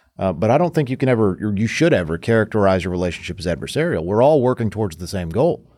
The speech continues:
We all want a safe city. We all want qualified, uh, applicants. We all want qualified police officers. Uh, we all want to raise our families in a good place. And so we all have common goals. And so when you, when you,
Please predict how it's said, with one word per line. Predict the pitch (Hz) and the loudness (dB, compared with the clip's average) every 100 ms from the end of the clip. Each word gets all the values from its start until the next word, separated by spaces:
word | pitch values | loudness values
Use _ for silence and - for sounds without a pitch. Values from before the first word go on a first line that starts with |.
| _ _ | _ _
We | 101 104 | -2 2
all | 139 151 | 4 4
want | 139 127 131 - - | 4 2 2 -2 -12
a | |
safe | - - 82 | -10 -10 -10
city. | - 180 90 - _ | -6 -4 -4 -8 _
We | 85 87 | -8 -2
all | 139 170 | 2 4
want | 120 117 120 - | 4 2 -2 -6
qualified, | - 117 123 - 113 113 110 - _ _ _ - | 0 2 2 2 2 2 -2 -10 _ _ _ -4
uh, | 95 95 | 0 0
applicants. | - 120 117 - 120 - | 0 0 -2 -6 -6 -4
We | 107 | 0
all | 110 117 | 0 2
want | 113 - | -2 -2
qualified | 117 110 110 101 | 0 0 0 -4
police | 95 117 180 95 | -4 -4 -2 -2
officers. | 78 - 64 62 - _ _ _ - | -2 -6 -14 -14 -20 _ _ _ -4
Uh, | 92 82 | -2 0
we | 107 180 | 2 4
all | 135 | 4
want | 107 101 | 2 2
to | |
raise | 92 107 110 | 2 2 2
our | 92 | -2
families | 82 123 175 69 - - | -2 -4 -2 -4 -8 -12
in | 90 | -10
a | 90 | -6
good | 82 - | -6 -6
place. | - 123 - - - _ _ _ _ | -6 -8 -8 -14 -20 _ _ _ _
And | 98 101 | -6 -2
so | 127 | 2
we | 131 | 4
all | 165 214 | 4 4
have | 190 - | 0 -2
common | - 147 110 | -4 -2 -2
goals. | 85 101 98 - - | 0 0 -2 -4 -12
And | 104 | -10
so | - 117 | -4 -2
when | 110 | 0
you, | 117 104 | 0 -2
when | 104 117 | -2 -2
you, | 107 | -2